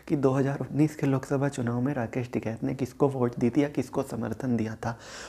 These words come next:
और जिनको उन्होंने समर्थन दिया था वो सिर्फ छः हज़ार वोट के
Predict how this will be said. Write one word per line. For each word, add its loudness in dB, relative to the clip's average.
और 2
जिनको 4
उन्होंने 2
समर्थन 0
दिया 0
था -4
वो 0
सिर्फ -2
छः 2
हज़ार 0
वोट -4
के 2